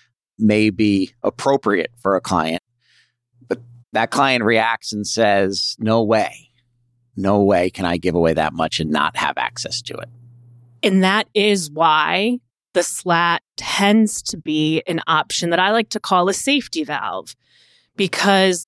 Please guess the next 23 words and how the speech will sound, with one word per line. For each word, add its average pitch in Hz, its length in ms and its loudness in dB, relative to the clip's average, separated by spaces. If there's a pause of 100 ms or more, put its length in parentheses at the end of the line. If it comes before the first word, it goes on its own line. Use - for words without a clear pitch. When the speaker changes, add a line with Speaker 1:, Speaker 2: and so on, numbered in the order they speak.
(140)
Speaker 2:
the 190 80 0
purpose 208 880 0 (100)
is 175 140 0
obviously 170 1000 0
to 196 200 2
remove 214 580 2
these 208 280 0 (100)
assets 170 640 0
from 175 380 2
the 165 80 2
client's 147 680 -2
taxable 147 680 -2
estate. - 600 -8 (520)
So - 180 0
the 196 100 2
goal 302 560 4
will 208 120 4
be 175 260 -2
to - 200 -10
make 233 380 0
this 220 260 0
big 160 300 -2
gift, 147 560 -6